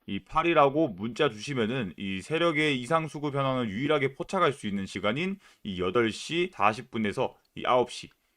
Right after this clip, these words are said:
이 아홉 시인 이 장전 동시호가 매매 시간, 뭐 이런 시간들에서 이 시간에 세력들이 움직임이나 물량들을 볼 수 있는 골든타임 시간이기 때문에 이 여덟 시 사십 분에서 아홉 시 중에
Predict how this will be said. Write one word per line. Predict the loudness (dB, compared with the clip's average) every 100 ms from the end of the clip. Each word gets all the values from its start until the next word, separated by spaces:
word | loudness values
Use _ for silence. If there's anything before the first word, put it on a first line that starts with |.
| _
이 | 2
아홉 | 6 6 4
시인 | -4 -4
이 | -4
장전 | -4 -2 0 0 0 0 -2
동시호가 | -2 -2 0 -2 4 4
매매 | 4 2 0
시간, | 0 0 -2 -4 _ _
뭐 | -4 -2
이런 | 0 -2
시간들에서 | -2 0 0 0 0 0 -2 _ -12
이 | -10
시간에 | -6 -2 -2 -2
세력들이 | -2 -2 -2 -4
움직임이나 | -2 -2 -4 -4 -2 0 0
물량들을 | 0 -2 -2 -2 -2 -4
볼 | -6
수 | -8 -6
있는 | -4 -4 -4 -6
골든타임 | -4 -2 -4 -2 -2 -2
시간이기 | -2 -2 -2 -2
때문에 | -2 -2 -2 -2 -6 -18 _
이 | -2 0
여덟 | 2 0
시 | -2
사십 | -6 -6 -6 -6
분에서 | -2 0 4 2 2 -6 0
아홉 | 2 2 0
시 | -6
중에 | -4 -4 -6